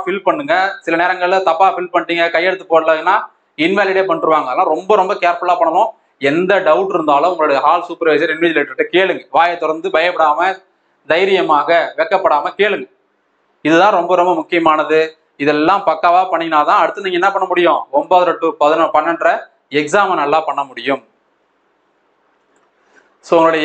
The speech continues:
எக்ஸாம், start your exam on time. ஒன்பதரை to பன்னெண்டரை. So நம்மளுடைய தலையெழுத்தை முடிவு பண்ணக்கூடிய மூணு மணி நேரம், நம்ம குரூப் டூ,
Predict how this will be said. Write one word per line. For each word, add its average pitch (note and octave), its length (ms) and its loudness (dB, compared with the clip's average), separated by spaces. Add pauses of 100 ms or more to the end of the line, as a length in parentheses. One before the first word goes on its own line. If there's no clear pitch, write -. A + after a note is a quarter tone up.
எக்ஸாம், D#3+ 320 -2 (300)
start E3 240 2
your E3+ 160 -2
exam E3+ 340 -2
on E3+ 80 2 (120)
time. E3 180 -2 (1200)
ஒன்பதரை F#3 420 2
to - 140 -4
பன்னெண்டரை. E3 380 0 (200)
So E3+ 60 0 (100)
நம்மளுடைய D#3 360 2 (400)
தலையெழுத்தை E3 480 2
முடிவு D#3+ 220 0
பண்ணக்கூடிய D#3 420 -2
மூணு D#3 180 0
மணி D3+ 160 0
நேரம், D#3 220 0 (300)
நம்ம C#3+ 160 0 (100)
குரூப் F3 220 0
டூ, E3 60 4